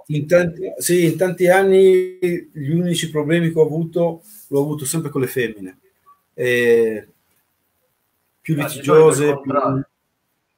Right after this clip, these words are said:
Speaker 1: più, più litigiose, più, sempre se hanno avuto, se metti, se metti per dire in un box quattro o cinque femmine assieme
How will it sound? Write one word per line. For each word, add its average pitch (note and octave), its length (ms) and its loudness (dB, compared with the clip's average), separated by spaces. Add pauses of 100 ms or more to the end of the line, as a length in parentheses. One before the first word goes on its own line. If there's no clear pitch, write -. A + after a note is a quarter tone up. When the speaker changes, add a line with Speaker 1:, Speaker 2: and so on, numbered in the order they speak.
(300)
Speaker 1:
più, C3+ 100 -14
più D3+ 180 -6
litigiose, C#3 920 2
più, B2+ 1200 -2
sempre C#3+ 360 -4
se C3 120 -2
hanno D#3 120 2
avuto, D#3+ 380 -4 (180)
se - 140 -6
metti, E3 800 4
se - 120 -6
metti E3 280 -2
per D#3 160 2
dire D3+ 240 0
in D3+ 80 0
un D3+ 100 0
box D3+ 420 2
quattro D#3 280 0
o C3+ 40 -6
cinque D#3+ 280 -2
femmine D#3 320 -2
assieme D#3 680 0